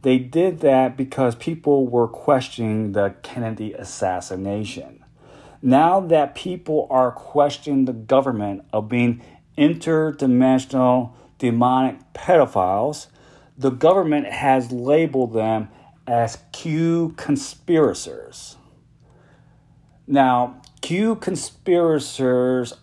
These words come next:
are not really conservatives. They are more of a combination of Hinduism with right-wing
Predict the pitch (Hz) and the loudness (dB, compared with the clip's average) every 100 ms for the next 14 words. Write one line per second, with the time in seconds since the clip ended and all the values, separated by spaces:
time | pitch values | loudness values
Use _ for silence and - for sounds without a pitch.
0 | _ - 113 110 113 117 131 143 147 143 | _ -2 0 2 0 -2 -2 -2 0 2
1 | 143 139 139 180 147 131 127 127 120 - | 2 0 -4 -10 -2 0 0 -2 -4 -12
2 | _ _ _ - - 117 - 143 120 101 | _ _ _ -12 -6 -4 -2 2 2 0
3 | 87 - - - - _ _ _ - 135 | -8 -16 -18 -18 -20 _ _ _ -10 2
4 | 160 175 156 147 147 147 139 135 123 - | 4 6 4 4 4 2 2 0 -2 -2
5 | 135 131 131 120 127 131 127 - 127 120 | -2 0 2 0 0 0 0 -2 -2 -2
6 | 95 - 107 104 101 98 95 - _ _ | -6 -6 -2 0 2 0 -4 -12 _ _
7 | _ _ _ _ _ _ _ - 160 151 | _ _ _ _ _ _ _ -6 -2 2
8 | 151 147 147 127 139 131 131 123 - - | 4 4 4 2 2 4 4 2 -6 -20
9 | _ 117 120 123 123 113 113 110 _ _ | _ -16 -6 -2 0 0 0 -4 _ _
10 | _ - 110 110 127 135 135 143 117 113 | _ -16 -12 2 2 2 0 -4 -2 -2
11 | 110 - | -4 -8